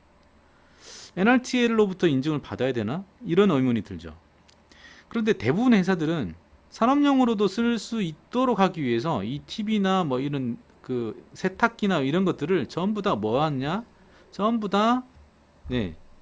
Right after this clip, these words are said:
엔알티엘 인증을 받아버립니다. 네. 그래서 물론 이제 법적으로는 사업장에서만 쓸 목적이지만 대부분의 제품들은 사업장에 쓰여지기 때문에 마우스, 키보드 뭐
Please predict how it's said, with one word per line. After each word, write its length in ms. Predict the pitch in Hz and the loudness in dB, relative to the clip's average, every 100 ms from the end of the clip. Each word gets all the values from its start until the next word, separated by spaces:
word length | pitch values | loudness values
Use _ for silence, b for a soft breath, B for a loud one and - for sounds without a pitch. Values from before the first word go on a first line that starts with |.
| - - | -20 -8
엔알티엘 340 | 139 220 226 190 | -2 0 0 -2
인증을 240 | 160 170 | -2 -6
받아버립니다. 680 | 147 92 135 117 85 78 78 - _ _ _ _ | -8 -8 -6 -6 -8 -14 -18 -20 _ _ _ _
네. 160 | 90 80 _ _ - - - _ B B B B - | -20 -20 _ _ -20 -20 -20 _ B B B B -6
그래서 300 | 165 170 123 b b b _ _ _ - - | 2 2 2 b b b _ _ _ -20 -10
물론 840 | 156 165 240 254 247 247 233 208 | 0 2 6 6 6 6 4 2
이제 360 | 170 180 160 - - - - | 4 4 2 -4 -16 -14 -4
법적으로는 840 | - - 240 214 190 190 196 190 | 0 2 4 4 6 4 4 4
사업장에서만 880 | 208 240 277 277 254 214 208 185 156 | 4 4 4 2 2 4 4 2 0
쓸 220 | 196 185 | -2 0
목적이지만 920 | 135 - 151 131 110 98 107 107 85 - | 0 -2 -2 -2 -2 -2 -2 -4 -8 -4
대부분의 540 | 131 165 220 240 220 | -2 0 0 2 0
제품들은 560 | 151 - 151 135 131 135 | -2 -6 -6 -4 -4 -4
사업장에 420 | 147 135 160 131 | -2 -2 -4 -8
쓰여지기 460 | 143 226 240 165 117 | -4 0 0 0 -4
때문에 340 | 101 92 87 | -6 -8 -6
마우스, 680 | 92 113 160 170 - 170 175 175 | -2 0 0 -4 -6 -2 -2 -2
키보드 760 | 214 196 202 185 180 180 175 | -6 2 2 4 2 2 2
뭐 420 | 165 139 160 160 | 0 -2 -2 -6